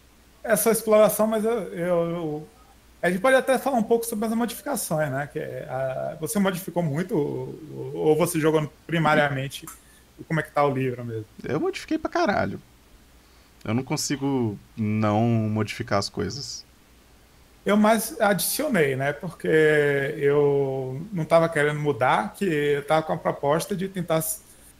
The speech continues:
Speaker 1: seguir um pouco mais fiel ao livro, até porque, é, coisa, motivos de Pathfinder Society, essas coisas todas.
Speaker 2: Uhum.
Speaker 1: Mas, é, como eu disse, eu botei muito elemento de intriga, porque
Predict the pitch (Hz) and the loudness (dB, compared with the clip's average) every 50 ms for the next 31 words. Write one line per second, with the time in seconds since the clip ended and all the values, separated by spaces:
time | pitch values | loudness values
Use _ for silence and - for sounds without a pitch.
0 | _ - - - - - 190 175 147 160 170 180 185 - 180 175 185 185 170 170 | _ -20 -12 -10 -6 -4 -2 -2 0 2 0 2 0 0 -2 0 2 2 2 2
1 | 165 - - 180 160 147 147 143 151 170 170 143 135 - - 156 143 139 135 127 | 0 -2 0 2 4 4 6 6 6 6 4 4 2 0 0 2 2 2 2 0
2 | 135 143 170 190 202 196 170 - 185 180 - - - - - - 180 190 202 196 | -2 -2 -2 -2 -2 -4 -4 -4 -4 -6 -6 -10 -18 -10 -6 -4 -2 -2 0 0
3 | 196 196 196 196 180 170 160 156 - - - - - - - - - - - 147 | 0 0 0 0 0 0 -2 -2 -4 -10 -20 -20 -20 -20 -20 -20 -20 -8 -4 -2
4 | 139 139 135 139 139 139 139 135 135 135 131 - - - - - - _ _ _ | 0 0 0 0 0 0 2 2 2 2 0 -2 -6 -20 -20 -20 -20 _ _ _
5 | _ _ _ _ - - 147 147 147 196 190 160 151 - - 143 135 143 139 143 | _ _ _ _ -2 0 0 0 0 0 -2 -2 -2 -2 -4 -6 -6 -6 -6 -6
6 | - 135 - - - 147 139 131 - 170 156 - - - 143 139 - - 135 - | -6 -6 -6 -4 -4 -4 -4 -4 -4 -6 -6 -4 -2 -2 -2 -2 -4 -8 -12 -10
7 | 156 - - 147 139 139 151 - - 135 107 - - - - - - 120 120 120 | -12 -10 -8 -8 -8 -8 -10 -12 -12 -12 -12 -12 -16 -20 -14 -8 -6 -4 -4 -2
8 | 117 123 123 123 135 139 151 156 156 151 151 - - 185 165 156 147 143 143 139 | -4 -4 -6 -4 0 2 4 4 4 4 0 -2 -4 -2 0 0 2 4 4 4
9 | 139 143 139 139 139 143 147 - 165 143 139 - 165 180 185 156 143 - - 160 | 4 4 2 2 0 0 -2 -2 -4 -4 -2 0 2 2 2 2 0 -2 -2 0
10 | 143 165 160 160 151 147 143 156 196 202 190 208 165 170 156 139 139 - 139 151 | 0 0 0 0 0 0 0 0 0 0 2 2 2 2 0 -2 -4 -4 -4 -2
11 | 160 160 - - 131 139 165 202 196 - - 156 139 - - 151 139 131 131 131 | -2 -2 -2 -2 0 0 2 2 0 0 -2 -6 -10 -4 0 0 0 2 0 0
12 | 127 117 113 | 0 -2 -2